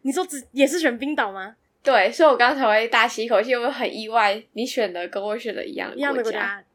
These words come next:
Speaker 1: 那你的原因是什么？你的原因是什么？
Speaker 2: 啊，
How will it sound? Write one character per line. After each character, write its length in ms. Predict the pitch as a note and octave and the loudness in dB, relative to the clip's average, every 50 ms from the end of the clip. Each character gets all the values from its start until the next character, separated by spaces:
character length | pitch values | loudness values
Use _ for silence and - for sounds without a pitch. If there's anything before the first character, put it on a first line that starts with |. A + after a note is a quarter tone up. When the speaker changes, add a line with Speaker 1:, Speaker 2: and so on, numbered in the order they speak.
| _ _ _ | _ _ _
Speaker 1:
那 120 | A#3 F#4 A4+ B4+ B4 A4 D#4 - - | 0 2 2 2 0 -4 -8 -8 -6
你 180 | A#3+ C#4+ C#4+ B3+ | -2 -2 0 0
的 480 | C#4+ C#4 C4 C4 B3+ B3 B3+ A#3+ A3+ | 2 0 0 0 0 -2 -4 -4 0
原 200 | C4+ C4+ C#4+ D4+ | 2 2 2 2
因 80 | E4 E4+ | 0 -2
是 100 | E4 E4+ | -4 -4
什 100 | D4 A#3+ | -4 -4
么？ 140 | G3+ F3+ F3+ | -6 -6 -10
你 80 | F#3+ | -12
的 40 | F#3+ | -12
原 120 | G3 G3+ G3+ | -12 -12 -10
因 60 | A3 | -10
是 80 | A3+ A3+ | -10 -10
什 60 | F3+ | -10
么？ 40 | B2+ | -12
Speaker 2:
啊， 640 | F#3 - _ _ _ _ _ _ _ _ _ - E4+ | -14 -20 _ _ _ _ _ _ _ _ _ -8 -6